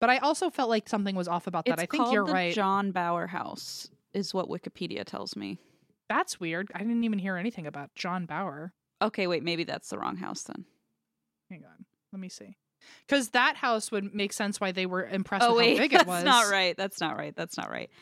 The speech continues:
Speaker 2: This is
Speaker 1: Oh.
Speaker 2: in Illinois. I'm sorry.
Speaker 1: Union Screaming House.
Speaker 2: I did
Speaker 1: Um,
Speaker 2: type in Union Screaming House, so
Speaker 1: Missouri.
Speaker 2: apparently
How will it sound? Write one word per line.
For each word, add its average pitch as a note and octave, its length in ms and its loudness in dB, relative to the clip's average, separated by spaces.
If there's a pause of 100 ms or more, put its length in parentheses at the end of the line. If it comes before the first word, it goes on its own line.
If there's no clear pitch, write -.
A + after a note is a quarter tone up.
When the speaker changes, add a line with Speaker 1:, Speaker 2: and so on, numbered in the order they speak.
(160)
Speaker 2:
This A#3 180 2
is A#3 120 2
Speaker 1:
Oh. - 20 0
Speaker 2:
in G#3+ 360 0
Illinois. D#3+ 640 -4
I'm F3+ 160 -2
sorry. - 460 -6 (160)
Speaker 1:
Union B3 520 0
Screaming A3 540 0
House. F#3+ 680 -4 (400)
Speaker 2:
I G#3+ 80 2
did A#3 260 4
Speaker 1:
Um, F3+ 60 -2
Speaker 2:
type A3+ 200 0
in A3+ 120 -2
Union F#3+ 260 -2
Screaming F#3 400 -4
House, G#3+ 360 -2 (540)
so F3 240 0
Speaker 1:
Missouri. - 20 2
Speaker 2:
apparently D#3+ 840 -2